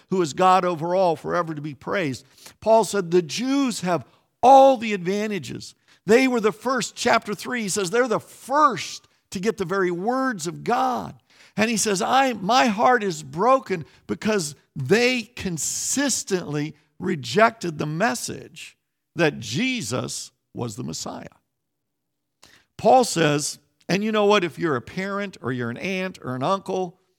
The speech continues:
and, and you see your children go through something, or your nieces, or your nephews, or maybe your younger cousins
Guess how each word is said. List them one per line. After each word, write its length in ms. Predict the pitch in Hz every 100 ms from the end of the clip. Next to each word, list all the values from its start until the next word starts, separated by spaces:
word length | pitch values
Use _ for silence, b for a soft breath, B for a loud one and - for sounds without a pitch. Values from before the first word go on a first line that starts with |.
| _ B B -
and, 380 | 151 151 135 143
and 300 | 139 135 139
you 200 | 175 190
see 400 | - 202 196 185
your 320 | 160 160 156
children 540 | - 214 208 190 190
go 200 | 160 180
through 200 | 170 170
something, 480 | 170 175 170 170 165
or 80 | 139
your 180 | 135 147
nieces, 460 | 185 190 - 160
or 200 | 139 -
your 80 | 147
nephews, 520 | 202 185 180 175 160
or 40 | 156
maybe 240 | 175 165
your 160 | 151 147
younger 360 | 170 190 165
cousins 520 | 135 180 180 156 165